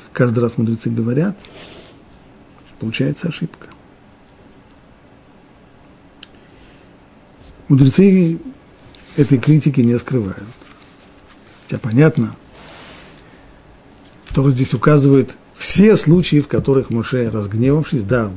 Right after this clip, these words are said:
волю своему гневу, и в результате была ошибка. Но таких случаев всего три. Всего-то.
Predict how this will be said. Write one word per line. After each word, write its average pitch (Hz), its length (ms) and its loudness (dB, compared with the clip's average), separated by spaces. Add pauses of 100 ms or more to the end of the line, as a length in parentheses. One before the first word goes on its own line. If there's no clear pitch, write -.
волю 110 280 -2
своему 110 360 -6
гневу, 131 400 -2 (320)
и 117 60 -6
в 117 60 -4
результате 113 540 -4 (680)
была 120 280 -4
ошибка. - 500 -4 (340)
Но 110 80 -8
таких - 260 -8
случаев 117 440 -4
всего 107 440 -8 (500)
три. 107 300 -10 (1300)
Всего-то. 107 600 -14